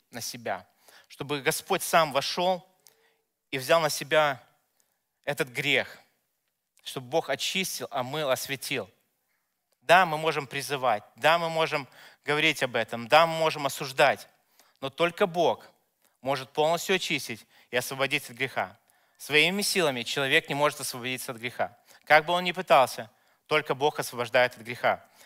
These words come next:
И поэтому Бог призывает нас, как родителей, постоянно стоять в молитве, постоянно стоять в духовном проломе за наших детей. И, наверное, самый яркий, самый яркий пример,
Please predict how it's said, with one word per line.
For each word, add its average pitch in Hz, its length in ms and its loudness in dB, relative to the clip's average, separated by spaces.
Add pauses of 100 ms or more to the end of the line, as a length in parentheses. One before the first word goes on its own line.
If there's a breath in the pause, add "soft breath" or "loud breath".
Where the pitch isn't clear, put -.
(120)
И 127 60 -6
поэтому 147 480 4
Бог 147 320 2
призывает 190 540 4
нас, 107 180 -4
как - 180 -2
родителей, 147 580 -2 (600 soft breath)
постоянно 160 580 4
стоять 170 400 4
в 185 60 -12
молитве, 135 560 -2 (340 soft breath)
постоянно 156 460 0
стоять 143 500 0 (480 soft breath)
в 131 460 4
духовном 170 440 0
проломе 147 560 2 (200 soft breath)
за 143 160 0
наших 143 320 2
детей. 143 520 -4 (340 loud breath)
И, 131 60 -10
наверное, 170 200 2
самый 214 460 4
яркий, 170 520 4 (200)
самый 180 320 0
яркий 185 260 4
пример, 180 500 0